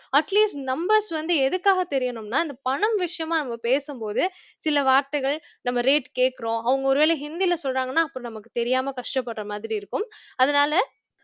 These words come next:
பணம் விஷயமா பேசுறதுக்காகவாவது சில நம்பர்ஸ் நம்ம கத்து வச்சுக்கணும். அதுக்கு அட்லீஸ்ட் ரவுண்ட் நம்பர்ஸ் ஆவது நமக்கு தெரிஞ்சிருக்கணும். அதாவது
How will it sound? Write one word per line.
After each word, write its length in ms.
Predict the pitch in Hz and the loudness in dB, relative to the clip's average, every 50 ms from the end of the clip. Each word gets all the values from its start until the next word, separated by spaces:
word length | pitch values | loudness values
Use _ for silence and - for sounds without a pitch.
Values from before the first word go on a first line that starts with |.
| _ _ _ _ _ | _ _ _ _ _
பணம் 340 | - 311 339 381 480 494 427 | 2 2 4 4 4 2 2
விஷயமா 460 | 392 370 - - 381 370 370 359 359 | 2 0 0 0 2 4 4 2 2
பேசுறதுக்காகவாவது 1300 | 359 294 311 330 330 359 339 330 330 254 - 262 247 - 233 220 226 226 240 269 254 247 220 226 302 440 | 2 0 0 0 0 0 -2 -2 -2 -2 -4 -4 -4 -4 -4 -2 0 2 2 2 0 -2 0 2 2 2
சில 360 | 539 - - 359 339 320 311 | 2 0 0 -2 0 0 0
நம்பர்ஸ் 460 | 269 247 247 254 285 311 302 339 339 349 | -2 -2 -4 -4 -2 2 2 2 2 2
நம்ம 220 | 285 269 240 233 | -2 -4 -4 -4
கத்து 300 | 214 - 220 220 - 262 | -4 -4 -6 -4 -2 -2
வச்சுக்கணும். 440 | 240 226 - - 214 208 208 208 - _ - - - - - _ | -2 -2 -2 -8 -12 -10 -12 -12 -12 _ -20 -20 -20 -20 -14 _
அதுக்கு 600 | - 220 262 247 370 - - 339 285 339 440 494 _ _ _ _ _ - | -4 -2 0 0 -2 -2 -2 -2 -2 0 -2 -4 _ _ _ _ _ 0
அட்லீஸ்ட் 460 | - 320 311 - 370 415 427 403 - - | 2 2 2 2 2 2 2 2 0 -4
ரவுண்ட் 460 | 254 240 277 302 359 453 494 466 381 | -6 -4 0 0 2 2 2 2 0
நம்பர்ஸ் 360 | 349 339 330 311 320 294 - | -2 -2 -2 -4 -4 -4 -2
ஆவது 360 | 294 262 262 285 381 440 453 | 0 0 2 2 2 2 0
நமக்கு 300 | 381 339 277 262 247 262 | -2 -2 -4 -4 -6 -4
தெரிஞ்சிருக்கணும். 720 | 226 254 247 233 247 233 247 233 220 - 202 226 320 415 415 - - - - _ _ | -2 -2 -2 -2 -2 -4 -4 -6 -6 -6 -8 -8 -8 -8 -10 -14 -20 -20 -20 _ _
அதாவது 600 | - 262 254 277 269 262 262 294 381 554 - _ | 0 2 4 4 2 2 2 2 0 0 0 _